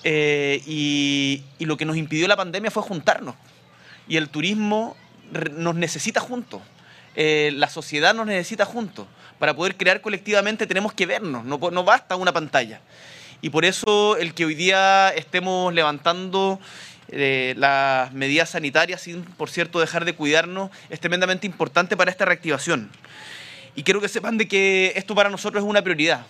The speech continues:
porque aquí hay empleo, porque aquí hay cultura, porque aquí hay historia, porque aquí hay dignidad. Y para eso estamos poniendo los recursos donde ponemos las palabras. No basta solamente con bonitos discursos, sino que tenemos que hacernos cargo de dirigir las políticas públicas y en eso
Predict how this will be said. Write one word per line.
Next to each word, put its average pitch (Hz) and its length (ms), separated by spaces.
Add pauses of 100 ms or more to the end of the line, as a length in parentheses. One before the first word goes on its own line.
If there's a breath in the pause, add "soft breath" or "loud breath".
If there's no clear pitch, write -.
porque 156 220
aquí 185 320
hay 165 180
empleo, 190 460
porque 165 200
aquí 147 120
hay 160 80
cultura, 196 560
porque 156 200
aquí 139 100
hay 156 120
historia, 208 560 (200 loud breath)
porque 147 220
aquí 151 100
hay 175 100
dignidad. 151 520 (640 loud breath)
Y 139 80
para 147 200
eso 202 460
estamos 180 320
poniendo 190 880
los 165 160
recursos 202 540
donde 196 180
ponemos 190 280
las 196 100
palabras. 185 400 (380 loud breath)
No 143 80
basta 180 240
solamente 196 420
con 190 140
bonitos 180 320
discursos, 190 480
sino 175 200
que 190 320
tenemos 170 240
que - 80
hacernos 175 360
cargo 185 440 (280 loud breath)
de 170 300
dirigir 175 440
las 214 80
políticas 190 400
públicas 202 380
y 165 60
en 170 100
eso 196 280